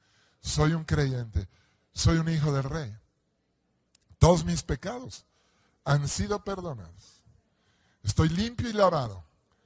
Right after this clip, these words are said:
con la sangre de Cristo. No hay nada que pueda impedir este día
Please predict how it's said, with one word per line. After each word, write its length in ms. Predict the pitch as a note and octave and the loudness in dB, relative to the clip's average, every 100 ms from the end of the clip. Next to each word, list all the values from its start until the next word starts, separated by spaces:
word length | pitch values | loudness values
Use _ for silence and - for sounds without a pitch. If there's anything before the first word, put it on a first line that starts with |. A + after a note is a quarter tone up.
| _ _ - | _ _ 0
con 140 | D3 | 2
la 100 | C#3+ | 4
sangre 460 | - E3+ F3+ F3+ F3+ | 2 0 0 -2 -2
de 140 | D#3 | -4
Cristo. 500 | C3 B2 A2 - F#2+ E2+ - _ _ _ _ _ _ _ _ | -6 -8 -10 -14 -18 -20 -20 _ _ _ _ _ _ _ _
No 120 | A#2+ F3 | -2 -2
hay 160 | G#3 | 0
nada 520 | G3 G3+ F#3 A#2+ F#2+ - - _ _ _ _ _ - | 0 0 0 -2 -12 -16 -18 _ _ _ _ _ -6
que 140 | D3+ | -2
pueda 260 | - F#3+ G3 | 2 4 2
impedir 540 | F#3 - D3+ B2 G2+ - - _ _ _ _ _ - | -2 -4 -4 -4 -8 -12 -18 _ _ _ _ _ -4
este 360 | D#3+ - D#3 | -2 0 -4
día 340 | C#3 G3 B2+ | -6 -6 -8